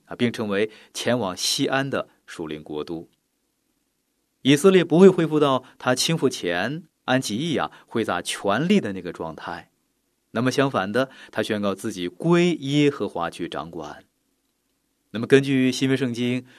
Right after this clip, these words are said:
教会啊，就是先知弥迦在这里所说的强盛之国。彼得前书二章九到十节，彼得说：“唯有你们是被拣选的族类，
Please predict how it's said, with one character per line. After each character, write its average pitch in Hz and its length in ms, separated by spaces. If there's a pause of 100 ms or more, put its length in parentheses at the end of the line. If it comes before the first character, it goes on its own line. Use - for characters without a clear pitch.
(160)
教 147 220
会 135 200
啊， 82 160 (220)
就 113 140
是 113 80
先 117 240
知 117 80
弥 98 200
迦 101 320 (200)
在 101 160
这 226 240
里 104 120
所 78 240
说 80 220
的 78 180 (200)
强 82 360
盛 80 200
之 71 160
国。 69 420 (1120)
彼 120 140
得 123 100
前 123 240
书 135 480
二 127 180
章 131 380 (260)
九 107 140
到 104 100
十 104 200
节， 95 400 (500)
彼 85 100
得 87 120
说 85 280 (300)
：“唯 147 140
有 175 140
你 131 200
们 135 140
是 160 100
被 139 160
拣 104 180
选 107 160
的 90 80
族 85 240
类， 82 360